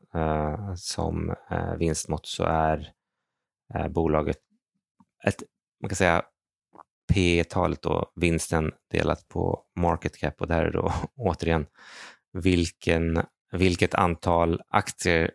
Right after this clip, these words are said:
eh, ska man använda? Eh, men, men det, man kan säga att det är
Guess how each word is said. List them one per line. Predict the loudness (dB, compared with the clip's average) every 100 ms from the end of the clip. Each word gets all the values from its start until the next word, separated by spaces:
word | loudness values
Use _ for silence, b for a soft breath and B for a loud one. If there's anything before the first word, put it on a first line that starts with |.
| _ _ -4
eh, | 0 0 0 0 -4 -8 _
ska | -6 -2
man | 0
använda? | 2 0 0 -2 -2 _ _ _ _ B B B _ _ -2
Eh, | 0 2 2 2
men, | 2 0
men | 0 2
det, | 2 0 -6 -4
man | 0
kan | 2
säga | 4
att | 4
det | 4
är | 2